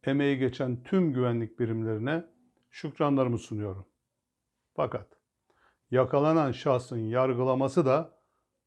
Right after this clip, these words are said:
topluma bir örnek teşkil etmelidir.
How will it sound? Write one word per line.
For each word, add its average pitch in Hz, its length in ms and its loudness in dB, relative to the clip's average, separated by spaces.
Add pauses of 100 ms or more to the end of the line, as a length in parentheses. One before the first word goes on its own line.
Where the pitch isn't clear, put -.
topluma 131 600 0
bir 151 180 0 (120)
örnek 127 420 0
teşkil 123 340 -4
etmelidir. 110 640 -4